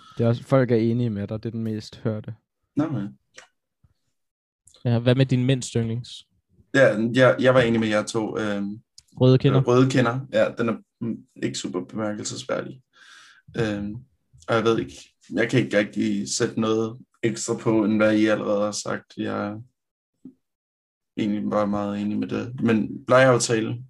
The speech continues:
Speaker 2: hundrede procent. Også fordi det er den, der giver mig mest nostalgi.
Speaker 3: Ja.
Speaker 1: Jeg, jeg vil
Speaker 2: Øhm.
Speaker 1: faktisk give et kæmpe shout-out til Fjerne Slægtninge.
Speaker 3: Åh, Gud.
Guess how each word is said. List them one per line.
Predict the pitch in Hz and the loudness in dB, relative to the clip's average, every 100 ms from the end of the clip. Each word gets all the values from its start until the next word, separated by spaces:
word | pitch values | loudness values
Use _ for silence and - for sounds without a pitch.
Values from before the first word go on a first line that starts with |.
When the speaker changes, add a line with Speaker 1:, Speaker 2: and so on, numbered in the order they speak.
| - | -8
Speaker 2:
hundrede | 127 120 113 | 0 2 0
procent. | 110 - 107 - | -4 -2 -2 2
Også | 131 131 | 2 2
fordi | 160 147 131 | 0 -2 0
det | 135 | 0
er | 135 | 2
den, | 127 | 0
der | 135 | -2
giver | 131 127 | 0 0
mig | 117 110 131 151 | 2 2 0 -2
mest | 139 135 - _ _ _ | -4 -6 -14 _ _ _
nostalgi. | 135 131 135 131 131 135 135 _ _ _ - | -2 -2 -2 -4 -2 -4 -6 _ _ _ -6
Speaker 3:
Ja. | - 104 104 101 - | -2 0 -2 -6 -12
Speaker 1:
Jeg, | 120 - | -14 -4
jeg | 143 | 0
vil | 151 | 2
Speaker 2:
Øhm. | 127 | 4
Speaker 1:
faktisk | 147 147 - | 4 2 0
give | 160 135 | -2 0
et | 135 - | -2 -4
kæmpe | - 139 156 147 | -4 0 2 2
shout-out | 131 117 110 110 107 | 2 4 4 4 2
til | - 117 | 0 -8
Fjerne | - 113 107 117 | -6 -2 0 0
Slægtninge. | 117 113 113 - 127 117 117 110 _ _ - - | 0 2 2 2 2 2 0 -4 _ _ -4 4
Speaker 3:
Åh, | 131 127 | 6 6
Gud. | - 117 113 | 6 6 6